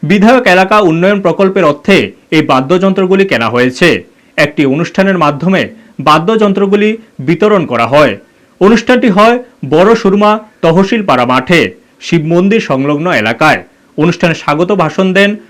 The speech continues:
সমাজসেবী সুভাষ আহির। বিশেষ অতিথি হিসেবে বক্তব্য রাখেন স্বামী প্রজ্ঞানন্দ সরস্বতী মহারাজ। এছাড়া বক্তব্য রাখেন সমাজসেবী সন্তোষ দাস। অনুষ্ঠানে সভাপতিত্ব করেন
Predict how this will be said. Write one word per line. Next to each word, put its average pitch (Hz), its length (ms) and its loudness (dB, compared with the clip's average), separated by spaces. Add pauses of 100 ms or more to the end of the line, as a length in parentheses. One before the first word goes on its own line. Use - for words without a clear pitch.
সমাজসেবী 196 720 0 (220)
সুভাষ 202 400 0
আহির। 127 460 -2 (460)
বিশেষ 196 320 2
অতিথি 208 280 0
হিসেবে 220 280 0
বক্তব্য 185 420 -2
রাখেন 208 380 0 (260)
স্বামী 156 500 -2 (280)
প্রজ্ঞানন্দ 214 560 0
সরস্বতী 135 500 -6
মহারাজ। 131 540 -2 (300)
এছাড়া 151 320 0
বক্তব্য 170 440 -2
রাখেন 196 400 0 (220)
সমাজসেবী 190 520 0
সন্তোষ 151 440 -4
দাস। 165 320 0 (320)
অনুষ্ঠানে 202 380 0
সভাপতিত্ব 196 680 -2
করেন 196 340 0